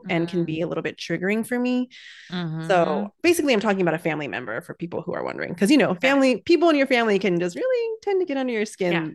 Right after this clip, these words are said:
Speaker 1: the most.
Speaker 2: Yeah. Well, it's like the, the special package of someone who's known you for a super, super long time. And so, like, <laughs> you are invested in the relationship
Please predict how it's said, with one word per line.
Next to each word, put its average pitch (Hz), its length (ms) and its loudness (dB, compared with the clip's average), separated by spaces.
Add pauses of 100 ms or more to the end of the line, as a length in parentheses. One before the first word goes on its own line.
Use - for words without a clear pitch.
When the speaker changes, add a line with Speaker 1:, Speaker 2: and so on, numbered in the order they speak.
(100)
Speaker 1:
the 175 100 -2
most. - 380 -8 (320)
Speaker 2:
Yeah. 220 300 0
Well, 233 240 2
it's - 160 -2
like 269 200 -2 (120)
the, 208 320 -2
the 202 100 -2
special 220 380 -4
package 185 360 -6
of 160 100 -6
someone 156 320 -6
who's 151 280 -4
known 151 280 -4
you 151 80 -8
for 143 240 -6
a 139 40 -10
super, - 300 -10
super 147 320 -8
long 131 180 -4
time. 143 400 -2
And 147 280 -8
so, 135 240 -4
like, 127 260 -2 (560)
<laughs> - 640 -6
you 160 260 -2
are 147 320 2
invested 165 500 -6
in 160 100 -4
the 156 80 -10
relationship 151 380 -4